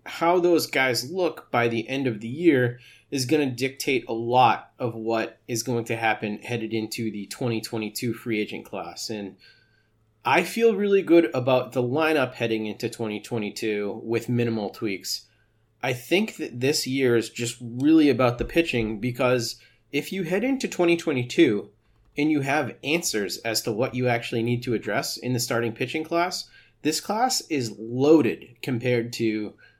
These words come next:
uh, the twenty twenty-one class. Here are just some names from the twenty twenty-two class that you can go after.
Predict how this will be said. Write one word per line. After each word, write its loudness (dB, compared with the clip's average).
uh, 0
the -8
twenty 0
twenty-one -4
class. -8
Here 2
are 4
just 2
some 0
names 0
from -6
the -12
twenty -4
twenty-two -6
class -4
that -12
you -6
can -6
go -2
after. -6